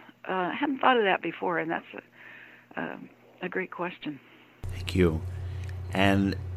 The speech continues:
Speaker 2: as a result of this experience, as a result of the fact that you have experienced a different reality,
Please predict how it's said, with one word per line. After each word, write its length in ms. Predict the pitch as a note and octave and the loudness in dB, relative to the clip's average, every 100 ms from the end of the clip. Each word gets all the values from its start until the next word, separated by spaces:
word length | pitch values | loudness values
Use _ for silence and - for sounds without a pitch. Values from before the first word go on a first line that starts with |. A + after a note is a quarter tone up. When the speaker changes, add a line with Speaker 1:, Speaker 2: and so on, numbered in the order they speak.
| - - - | -6 -6 0
Speaker 2:
as 320 | G#2 A2 G2 | 4 4 6
a 40 | F#2+ | 6
result 600 | F2+ E2 F#2 G2+ F#2 F2+ | 6 6 8 8 8 2
of 100 | D#2+ | 4
this 220 | E2+ - | 4 4
experience, 560 | E2 - F#2 F2 E2 D#2 | 0 4 6 8 6 4
as 180 | D#2 | 4
a 60 | E2+ | 6
result 400 | D#2 D2 E2 E2+ | 4 6 6 6
of 60 | E2 | 0
the 140 | - | 2
fact 240 | E2 D#2 | 2 4
that 60 | D2+ | 0
you 180 | D2 D#2+ | 0 2
have 160 | D2+ | 2
experienced 580 | - - - E2 E2 - | 0 -2 2 4 4 2
a 40 | E2 | 2
different 300 | D#2+ G#2 E2+ | 2 0 0
reality, 560 | D2+ E2 E2 C2+ G1+ | 2 4 4 2 -2